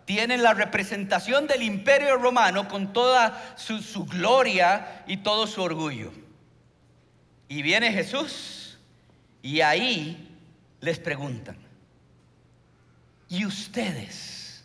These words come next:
sentados a la mesa, quién dicen que soy yo?".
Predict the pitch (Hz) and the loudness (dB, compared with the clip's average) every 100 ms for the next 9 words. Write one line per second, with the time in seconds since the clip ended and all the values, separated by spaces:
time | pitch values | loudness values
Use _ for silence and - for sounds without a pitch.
0 | - - 139 120 165 180 180 180 156 127 | -16 -12 -8 0 2 2 -2 -4 -4 -6
1 | - - - - _ _ _ _ _ - | -12 -14 -18 -20 _ _ _ _ _ -20
2 | - - - - - 220 285 277 247 247 | -20 -20 -20 -20 -14 -6 -2 -2 -2 -2
3 | - - 117 101 - - _ 151 - 151 | -4 -8 -12 -14 -18 -20 _ -12 -8 -8
4 | 123 101 | -8 -12